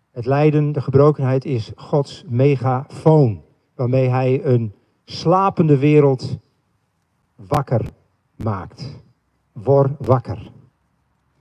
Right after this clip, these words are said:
Goed, we gaan nog even terug, tot slot, naar die maaltijd.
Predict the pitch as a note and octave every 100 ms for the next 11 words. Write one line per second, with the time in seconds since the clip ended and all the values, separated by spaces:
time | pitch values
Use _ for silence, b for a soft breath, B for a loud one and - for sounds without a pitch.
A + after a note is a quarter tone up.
0 | _ _ _ _ _ - C#3 - B2 D#3+
1 | D3 F3+ F#3+ D#3 - D#3 E3+ - - -
2 | - - B2+ - D#3+ D#3 - C#3 C3 A#2+
3 | C3 B2 - F2 - -